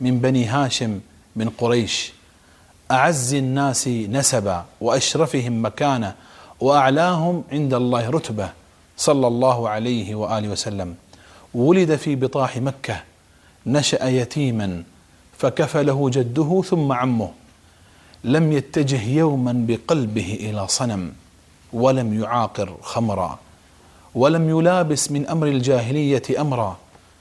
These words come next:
بعثه الله للناس على رأس أربعين سنة، ثم تتابع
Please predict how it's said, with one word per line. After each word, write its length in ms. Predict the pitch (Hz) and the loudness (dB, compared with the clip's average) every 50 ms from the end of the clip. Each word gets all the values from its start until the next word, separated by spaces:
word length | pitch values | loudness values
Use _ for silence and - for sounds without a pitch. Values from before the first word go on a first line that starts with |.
| _ _ - - - - - | _ _ -20 -20 -16 -10 -2
بعثه 560 | 110 120 139 135 151 165 - 170 147 139 147 | 0 2 4 4 4 2 2 0 -2 0 0
الله 380 | 143 135 139 147 151 139 135 | 2 4 4 4 4 4 2
للناس 520 | 135 135 135 135 143 156 165 151 127 - 135 | -2 -2 0 0 0 0 -2 -2 -2 -2 -2
على 340 | 131 117 123 123 123 120 131 | 0 0 2 2 2 2 2
رأس 300 | 151 147 147 - - 151 | 2 0 -2 -2 -2 -2
أربعين 680 | 143 135 135 135 123 123 131 127 147 156 147 131 127 | 0 0 0 0 0 0 0 2 2 2 0 0 0
سنة، 340 | 113 - - 131 117 101 92 - - - - - - _ - _ _ _ _ _ _ - | 0 -2 -2 -2 -2 -4 -6 -10 -18 -20 -20 -20 -20 _ -20 _ _ _ _ _ _ -8
ثم 380 | - - 147 147 143 135 131 127 127 123 120 - - - _ _ - - _ _ - | -2 0 0 2 2 2 2 2 2 0 -2 -6 -14 -20 _ _ -20 -20 _ _ -4
تتابع 800 | - 120 - - 147 143 131 113 104 110 104 - - - 110 | -4 -4 -2 0 0 0 0 0 -2 -4 -4 -4 -6 -8 -8